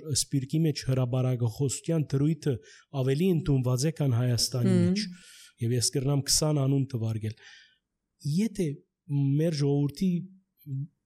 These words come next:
Speaker 1: վերքերու բուժման մասին միտք գրեիր, ինչ կգրեիր, ինչ է մեզի պետք այսօր,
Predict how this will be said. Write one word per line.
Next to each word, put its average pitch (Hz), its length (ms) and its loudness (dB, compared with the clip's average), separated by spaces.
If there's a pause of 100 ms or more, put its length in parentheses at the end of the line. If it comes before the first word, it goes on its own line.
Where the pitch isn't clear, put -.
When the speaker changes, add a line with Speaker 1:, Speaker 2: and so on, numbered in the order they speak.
(120)
Speaker 1:
վերքերու 135 580 0
բուժման 143 440 0
մասին 135 360 0
միտք 127 240 -2
գրեիր, 120 400 -2
ինչ 160 200 0
կգրեիր, 113 580 -4 (180)
ինչ 208 200 0
է 147 140 -2
մեզի 117 340 -2
պետք 117 320 -4
այսօր, 113 400 -6